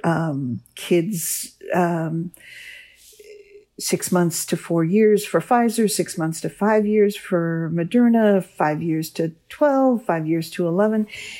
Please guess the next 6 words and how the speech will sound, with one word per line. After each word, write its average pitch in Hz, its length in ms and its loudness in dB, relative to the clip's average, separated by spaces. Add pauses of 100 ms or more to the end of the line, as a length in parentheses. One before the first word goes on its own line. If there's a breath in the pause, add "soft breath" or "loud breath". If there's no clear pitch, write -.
(280 loud breath)
Y-, 208 300 4
you, 208 360 4
you 240 180 4
could 285 280 2
have 262 160 2
had 220 560 0